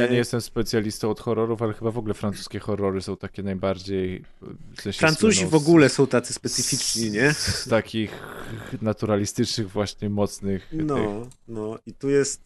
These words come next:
Speaker 2: niesamowite połączenie takiego, y, absurdalnego wo-, wątku horrorowego, który jest wpleciony tak naturalnie, y, w zwykłe życie studenckie, że, że to jest aż właśnie przerażające.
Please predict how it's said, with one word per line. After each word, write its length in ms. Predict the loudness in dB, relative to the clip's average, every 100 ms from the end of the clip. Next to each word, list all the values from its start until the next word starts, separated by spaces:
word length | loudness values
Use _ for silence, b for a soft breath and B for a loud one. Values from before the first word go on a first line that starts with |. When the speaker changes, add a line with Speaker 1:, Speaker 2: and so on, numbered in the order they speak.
| _
Speaker 2:
niesamowite 680 | -8 -6 -6 -6 -8 -4 -4
połączenie 600 | -4 -6 -6 -4 -4 -4
takiego, 760 | -6 -6 -6 -4 -2 0 -2 -6 -10 -14 -14
y, 80 | -12
absurdalnego 760 | -12 -10 -8 -2 0 0 -2 -4
wo-, 360 | -8 -6 -6
wątku 420 | -6 -10 -10 -10
horrorowego, 1000 | -10 -4 -4 -2 -2 -4 -2 0 0 -4 -8
który 200 | -10 -6
jest 100 | -6
wpleciony 520 | -6 -8 -2 -2 -2
tak 300 | -2 -4 -2
naturalnie, 880 | -6 -4 0 0 0 -2 -2 -4 -6 B B B B -2
y, 140 | -2
w 160 | -2 -8
zwykłe 340 | -8 -4 -2
życie 200 | -2 -4
studenckie, 640 | -6 -2 -2 0 -4 -2 -2
że, 300 | 0 -2 -2
że 120 | -4
to 100 | -2
jest 140 | -2
aż 120 | -2 -2
właśnie 260 | -4 -4
przerażające. 880 | -6 0 2 4 4 2 -2 -2 -2